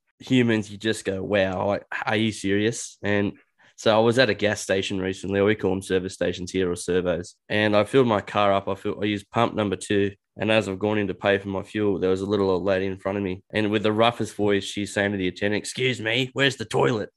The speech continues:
And, um, the attendant's pointing, like, it's near the entrance. You had to,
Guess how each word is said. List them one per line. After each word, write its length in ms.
And, 300
um, 380
the 120
attendant's 460
pointing, 340
like, 140
it's 140
near 140
the 140
entrance. 360
You 80
had 200
to, 180